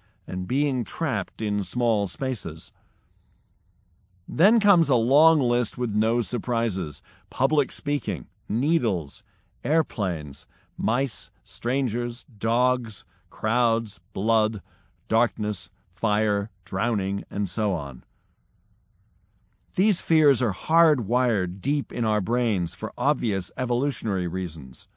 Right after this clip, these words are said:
Fears of physical harm, captivity, and poison once helped our ancestors survive.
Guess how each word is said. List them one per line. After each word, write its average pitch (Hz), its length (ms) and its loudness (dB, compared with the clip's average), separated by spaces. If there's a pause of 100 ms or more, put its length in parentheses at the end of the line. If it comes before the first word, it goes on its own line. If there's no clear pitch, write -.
(1400)
Fears 143 460 2
of 101 100 -4
physical 131 440 -2
harm, 127 440 0 (340)
captivity, 131 720 0 (300)
and 107 240 -4
poison 113 520 0 (360)
once 180 320 2
helped 175 280 0
our 127 220 0
ancestors 104 720 -2
survive. 117 680 -2